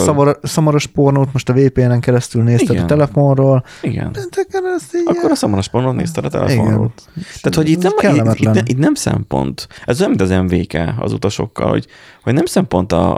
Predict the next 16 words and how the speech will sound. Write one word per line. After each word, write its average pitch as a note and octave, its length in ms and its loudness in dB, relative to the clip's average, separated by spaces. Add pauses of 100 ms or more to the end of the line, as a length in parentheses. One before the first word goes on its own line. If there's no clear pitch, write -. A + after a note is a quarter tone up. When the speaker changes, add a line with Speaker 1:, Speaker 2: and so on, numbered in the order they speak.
(120)
Speaker 2:
a F2+ 40 0
felhasználók F#2 540 -4
kényelme. B1+ 580 -6
Speaker 1:
Amúgy F3+ 240 4
jogos, G2+ 420 0
ők F3 100 -2
csak - 240 -4
a C#3+ 80 2
szolgáltatást G#2 800 -2
nyújtják. - 560 -8
Speaker 2:
Múltkor, C#3 340 0
amikor G#2+ 320 0
a, G2+ 440 2
volt, G#2 240 0
hogy F#2+ 260 2
esőzés. - 720 -6